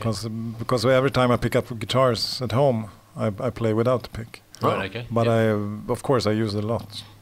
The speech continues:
Speaker 3: Right.
Speaker 1: And, you know, I use the pick, but
Speaker 3: Yeah, yeah.
Speaker 1: but I, it, it's, it's one way, you know, I al-, always try to, uh, find new ways of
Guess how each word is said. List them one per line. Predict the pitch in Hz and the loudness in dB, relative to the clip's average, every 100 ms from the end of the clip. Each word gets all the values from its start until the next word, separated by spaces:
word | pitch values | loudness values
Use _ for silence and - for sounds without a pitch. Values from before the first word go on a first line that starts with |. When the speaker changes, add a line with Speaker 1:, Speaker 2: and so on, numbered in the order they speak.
| - | -6
Speaker 3:
Right. | 107 135 - - - | -4 -2 -6 -14 -16
Speaker 1:
And, | 123 117 113 113 | -8 -6 -6 -10
you | 110 | -10
know, | 95 95 | -10 -8
I | |
use | 104 120 - | -8 -8 -10
the | |
pick, | - 123 - | -14 -18 -16
but | - - | -14 -10
Speaker 3:
Yeah, | - 135 143 | -4 0 0
yeah. | 151 98 - - - - | -2 -4 -10 -18 -20 -4
Speaker 1:
but | 135 | 0
I, | 131 139 | 2 2
it, | 135 | 0
it's, | 196 - | -2 0
it's | 156 147 156 143 | 2 4 2 2
one | 151 143 | 2 4
way, | 147 | 4
you | |
know, | 131 143 | 4 4
I | 139 | 4
al-, | 151 147 | 4 4
always | 151 151 - | 2 2 0
try | 123 | -2
to, | 113 127 113 110 110 110 | -2 0 2 2 2 0
uh, | 95 | -2
find | - 117 | 0 2
new | 113 117 | 4 4
ways | 120 117 - | 4 2 0
of | 110 104 | -2 -2